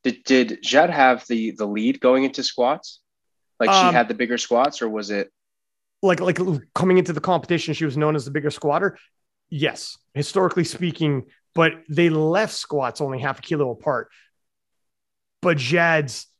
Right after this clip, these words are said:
Speaker 2: second attempt was where she got hurt, and she would have had a third attempt. But then, you know, it is what it is. Yeah.
Speaker 1: Yeah. Well, I mean, I do remember, like,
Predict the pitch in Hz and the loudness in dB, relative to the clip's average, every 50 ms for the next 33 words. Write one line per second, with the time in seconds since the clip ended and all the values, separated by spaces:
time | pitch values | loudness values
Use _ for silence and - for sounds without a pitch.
0 | _ - - - - - - 240 226 - 190 165 143 - - 151 135 - 147 123 | _ -12 -10 -8 -6 -2 -2 -2 -2 0 -2 -2 -2 -2 -2 -4 -4 -4 -8 -8
1 | 127 139 143 - - 127 147 131 123 - - - 175 151 135 123 - _ 143 127 | -4 -4 -4 -4 -4 -4 -4 -4 -4 -4 -4 -4 -2 -2 -2 -4 -8 _ -10 -10
2 | 120 - - 147 131 123 127 147 - 139 139 143 120 110 - - _ - 175 165 | -8 -8 -10 -10 -10 -6 -6 -6 -6 -4 -6 -6 -8 -8 -12 -14 _ -8 -6 -4
3 | 165 147 139 - 143 123 113 110 - _ _ _ _ _ _ _ _ _ _ _ | -4 -6 -6 -6 -8 -8 -8 -10 -14 _ _ _ _ _ _ _ _ _ _ _
4 | _ _ _ - 151 143 - 160 156 147 147 143 139 139 131 120 117 _ _ - | _ _ _ -2 0 2 2 4 4 4 4 2 0 -2 -4 -6 -10 _ _ -8
5 | 143 131 120 117 113 113 113 110 104 113 123 113 117 113 135 127 117 110 104 - | -6 -4 -4 -4 -4 -6 -6 -8 -8 -12 -14 -14 -10 -8 -6 -6 -6 -6 -6 -10
6 | - - - - - _ _ _ _ _ - 113 110 104 98 92 - - _ _ | -14 -20 -20 -20 -20 _ _ _ _ _ -2 2 2 4 2 2 0 -6 _ _
7 | _ 127 131 127 - 127 135 135 151 156 151 139 131 160 196 185 156 139 139 139 | _ 4 4 6 6 6 6 6 8 6 6 6 6 6 6 8 8 6 6 6
8 | 139 135 127 120 110 104 98 - | 6 4 4 4 0 0 -2 -6